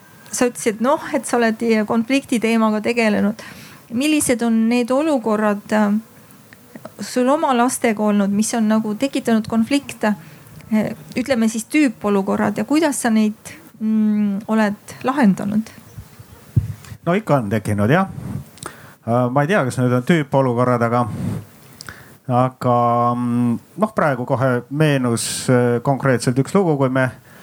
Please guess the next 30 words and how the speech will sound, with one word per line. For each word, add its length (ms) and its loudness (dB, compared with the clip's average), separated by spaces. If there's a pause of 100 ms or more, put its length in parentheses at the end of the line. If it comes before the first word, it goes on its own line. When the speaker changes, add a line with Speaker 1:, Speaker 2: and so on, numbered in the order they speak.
(220)
Speaker 2:
kunagi, 440 0 (1300)
äh, 240 2
istusime 340 0
kõik, 220 0 (160)
äh, 240 2 (840)
kõik 200 -8
kogu 260 0
pere 460 2 (220)
sohva 360 0
peale 300 0
ja 120 0 (920)
diivani 320 0
peale 360 2
ja 220 2 (400)
meil 160 2
üks 160 -4
väike 320 0
telekas 460 0
oli, 180 0
tahtsime 400 -2
telekat 380 0
vaadata 500 0
ja 460 -6
siis 80 0
tekkis 260 -2
küsimus, 300 2
aga 100 2
mida 200 0
me 120 0
vaatame? 460 -2